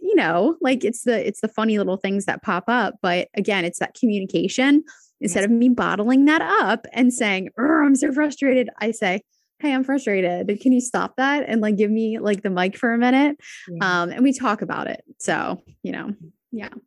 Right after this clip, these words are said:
Speaker 1: <laughs>
Speaker 2: Well, I, I can see you guys really like each other as well as love each other. And that's
Speaker 1: Yeah.
Speaker 2: not something that we can take for granted in our relationships or in our marriages,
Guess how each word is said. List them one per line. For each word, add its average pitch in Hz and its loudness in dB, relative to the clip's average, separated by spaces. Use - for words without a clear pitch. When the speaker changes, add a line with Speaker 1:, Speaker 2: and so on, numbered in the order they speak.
Speaker 1:
<laughs> 415 -2
Speaker 2:
Well, 208 0
I, 185 0
I 180 0
can 185 -2
see 233 -4
you 214 -2
guys 170 -2
really 156 0
like 139 0
each 226 -4
other 220 0
as 175 -2
well 156 -2
as 143 -4
love 131 -2
each 135 -6
other. - -8
And 160 2
that's 170 0
Speaker 1:
Yeah. 214 -2
Speaker 2:
not 202 -8
something 160 -2
that 139 -2
we 151 -6
can 151 -8
take 143 -6
for 143 -8
granted 135 -2
in 131 -2
our 127 -8
relationships 151 -4
or 139 0
in 131 -4
our 127 -4
marriages, 131 -4